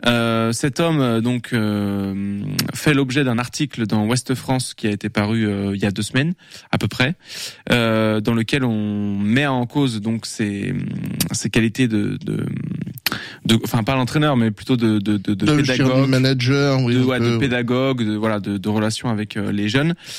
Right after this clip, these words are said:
Speaker 1: Et en fait, euh, on dit qu'il a des méthodes très dures. Euh, il faut savoir que c'est basé sur des témoignages de gens qui ont témoigné,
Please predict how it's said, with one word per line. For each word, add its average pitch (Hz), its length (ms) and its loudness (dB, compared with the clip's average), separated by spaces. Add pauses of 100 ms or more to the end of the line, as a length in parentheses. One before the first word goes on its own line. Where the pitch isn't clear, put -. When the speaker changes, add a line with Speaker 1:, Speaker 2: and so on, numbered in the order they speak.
(180)
Speaker 1:
Et 113 140 2
en 101 100 2
fait, 151 300 -2
euh, 104 800 0
on 101 160 -2
dit 110 160 -6
qu'il 120 120 -2
a 107 60 2
des 101 320 -2
méthodes 107 280 -2
très 113 220 0
dures. 147 340 0 (580)
Euh, 110 160 2
il 113 80 0
faut - 160 -8
savoir 127 320 -2
que - 80 -8
c'est 117 160 -4
basé 113 200 0
sur 113 160 -6
des 101 120 -4
témoignages 135 720 0
de 113 100 -4
gens 113 220 -2
qui - 160 -8
ont 104 180 0
témoigné, 110 460 0